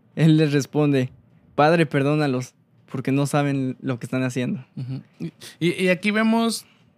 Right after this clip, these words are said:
Speaker 2: podemos ver dos cosas. Podemos ver al ladrón que no acepta la salvación,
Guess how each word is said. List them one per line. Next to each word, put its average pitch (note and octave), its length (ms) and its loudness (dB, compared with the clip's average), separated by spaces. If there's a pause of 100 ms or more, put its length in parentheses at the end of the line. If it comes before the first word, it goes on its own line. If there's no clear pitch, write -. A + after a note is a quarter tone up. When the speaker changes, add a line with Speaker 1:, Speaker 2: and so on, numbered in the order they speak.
Speaker 2:
podemos G3 340 2
ver G3 200 2
dos G3 180 0
cosas. C#3+ 460 -4 (880)
Podemos G3 340 2
ver G#3 280 2
al D3+ 300 4
ladrón E3 380 4
que G3 160 0
no F3 120 2
acepta F#3+ 340 0
la E3+ 120 4
salvación, D#3+ 540 2